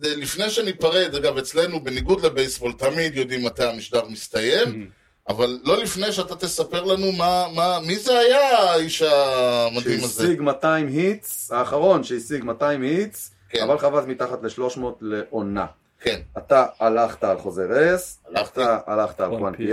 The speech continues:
Speaker 3: פייר, אני
Speaker 1: חוזה
Speaker 3: הלכתי על
Speaker 1: מקס.
Speaker 3: ג'ים רולינס, וזה כנראה יהיה ביל בקנר, בואו נראה.
Speaker 1: תגידו, מזל טוב לביל בקנר?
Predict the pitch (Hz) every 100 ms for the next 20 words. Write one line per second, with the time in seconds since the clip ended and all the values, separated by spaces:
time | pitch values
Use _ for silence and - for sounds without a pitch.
0 | 135 165 208 220 _ _ - 110 135 123
1 | 131 120 110 127 139 117 135 165 208 226
2 | 220 120 117 - 117 120 123 120 113 113
3 | 120 156 190 190 180 127 117 110 120 160
4 | 202 226 - _ _ - - _ _ _
5 | - 98 139 160 127 127 139 143 156 127
6 | 113 127 123 139 - 220